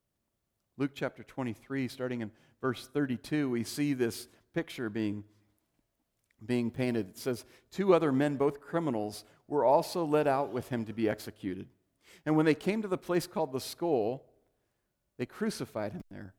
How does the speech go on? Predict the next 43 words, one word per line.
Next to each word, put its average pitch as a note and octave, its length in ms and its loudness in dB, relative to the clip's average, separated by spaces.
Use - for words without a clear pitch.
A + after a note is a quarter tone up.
along D3 420 0
with C3 100 -2
the B2 80 -10
criminals, A#2+ 560 -4
one B2+ 180 -4
on D3 120 -4
his D3+ 180 -6
right, G#2 240 -6
the A2+ 80 -6
other A2+ 140 -4
on G2 100 -2
his G2 160 -10
left. A2+ 400 -10
And C3+ 100 0
Jesus F3 340 -2
said, D3+ 220 2
'Father, F3+ 440 0
forgive D3+ 540 2
them, A#2 180 0
for C#3 200 -4
they C#3+ 160 4
do F3+ 180 -6
not F3+ 240 0
know C#3 120 0
what C3+ 180 -4
they're A#2 100 -4
doing.' A2+ 400 -8
And C#3+ 100 2
they D#3+ 120 10
divided C#3+ 420 4
up E3 140 0
his E3 140 -6
clothes A#2+ 440 0
by G#2+ 160 -4
casting A2+ 520 -8
lots. A2 560 -8
The - 60 -20
people E3+ 240 -2
stood E3+ 260 -2
watching, C3+ 460 2
and A#2+ 60 -2
the A#2 60 -4
rulers C#3+ 500 0